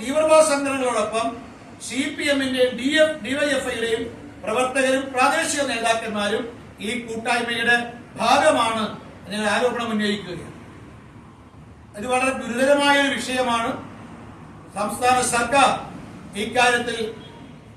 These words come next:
സമഗ്രമായ, നിഷ്പക്ഷമായ അന്വേഷണം നടത്തണം എന്ന്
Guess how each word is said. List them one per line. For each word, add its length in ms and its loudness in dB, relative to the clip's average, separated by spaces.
സമഗ്രമായ, 640 0
നിഷ്പക്ഷമായ 640 0
അന്വേഷണം 460 0
നടത്തണം 400 -2
എന്ന് 220 0